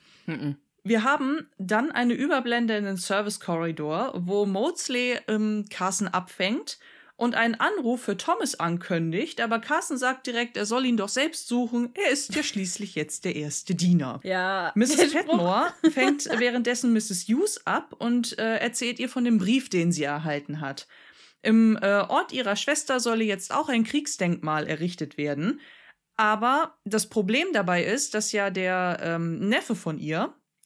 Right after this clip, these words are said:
Speaker 2: Archie, ein Deserteur gewesen ist und deswegen sein Name auf diesem Denkmal nicht erscheinen darf.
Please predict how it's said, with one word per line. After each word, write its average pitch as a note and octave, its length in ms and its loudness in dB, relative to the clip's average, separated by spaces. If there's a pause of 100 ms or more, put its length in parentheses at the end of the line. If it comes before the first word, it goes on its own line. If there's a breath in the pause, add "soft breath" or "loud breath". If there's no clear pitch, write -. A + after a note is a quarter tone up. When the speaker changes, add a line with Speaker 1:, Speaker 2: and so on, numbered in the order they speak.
Speaker 2:
Archie, G#3+ 520 -2 (380 soft breath)
ein G3+ 240 0
Deserteur F#3+ 460 0
gewesen D#3+ 460 0
ist A#3 240 -2
und G3 160 -4
deswegen A#3 460 0
sein G3 240 0
Name G3 320 2
auf A3+ 160 -2
diesem G#3+ 520 0
Denkmal F#3+ 500 0
nicht A#3+ 280 0
erscheinen G#3+ 480 0
darf. D#3+ 420 -2